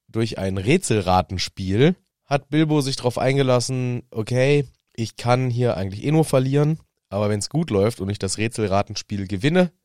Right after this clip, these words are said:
dann führt mich der Gollum aus der Höhle raus.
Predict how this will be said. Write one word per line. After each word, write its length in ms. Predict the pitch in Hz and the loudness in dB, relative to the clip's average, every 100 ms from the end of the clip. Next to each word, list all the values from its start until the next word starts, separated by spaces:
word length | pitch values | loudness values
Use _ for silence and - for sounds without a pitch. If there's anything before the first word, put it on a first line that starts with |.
| _ _ | _ _
dann 200 | - 85 | -8 -8
führt 320 | - 110 110 | -6 -4 -4
mich 180 | 104 101 | -6 -6
der 380 | 92 92 90 90 _ - | -2 0 0 -4 _ -6
Gollum 340 | 87 90 87 | -2 -2 -4
aus 140 | 80 | -6
der 140 | - 85 | -6 -2
Höhle 200 | 131 135 | 0 0
raus. 480 | - 71 101 - | -2 -4 -4 -6